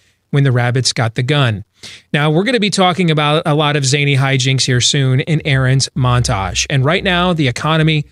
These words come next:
uh, is doing well for a lot of Americans and a lot of businesses. But we also need to be mindful of the fact that there is a generation of Americans emerging that are picking up from where their previous generations left off, who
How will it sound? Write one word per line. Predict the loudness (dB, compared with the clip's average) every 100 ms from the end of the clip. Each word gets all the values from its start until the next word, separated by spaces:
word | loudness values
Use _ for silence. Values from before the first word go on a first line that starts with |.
| _ _ _ -4
uh, | -2 0 0 0
is | 0 2
doing | 2 2
well | 2 2 -2 -8
for | -6 -2
a | 0
lot | 0 0
of | 0
Americans | 0 0 0 0 0 0
and | -2
a |
lot | 0 0 0
of | 0
businesses. | 2 2 0 -2 -6 -8 _ _ _ -12 -4
But | 0
we | 0 0
also | -2 0 0 0
need | 2 2
to | 2
be | 2
mindful | 2 0 0
of | -2
the | -4
fact | -4 -4 -4 -10 -14 _ _ _ _ -8
that | -2
there | 2
is | 2 2
a |
generation | 0 0 2 0 0 0 -2 -2
of | 0
Americans | 0 2 0 2 0 0
emerging | 0 2 2 2 2 0 -4 _ _ _
that | -4 0
are | 0 -2
picking | -2 -2 0
up | 0 -2 -6
from | -6 -2
where | 0 2 0
their | 0 0 0 0 -4 _ _ -4
previous | 0 2 0 0
generations | 0 2 2 2 0 0
left | 0 -2 0
off, | 2 0 0
who | 0 0